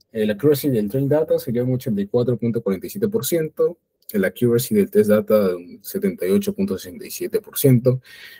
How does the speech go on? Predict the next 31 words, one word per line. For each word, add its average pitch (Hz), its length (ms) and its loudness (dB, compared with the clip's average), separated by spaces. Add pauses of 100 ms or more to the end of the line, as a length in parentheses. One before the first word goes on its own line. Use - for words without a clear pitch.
(120)
mientras 104 300 4
que - 100 0
en 120 60 8
el 120 120 6
quantum 165 540 4
tenemos 120 380 4
un 120 80 0
feature 117 260 2
ma-, 113 140 2
con 107 160 0
el 101 60 2
C-, 123 280 0
Z 120 240 2
Z 120 200 0
feature 135 200 4
map, 156 300 4 (160)
dimensiones 110 500 4
cinco, 143 300 4
repeticiones 110 500 -2
tres 139 300 4
y - 20 2
un 123 140 2
C 127 180 -2
óptimo 120 340 0
que 107 100 -2
nos 98 140 2
brinda 107 300 2
de 185 140 -2
cero 208 340 -2
punto 202 320 0
ocho. 151 520 2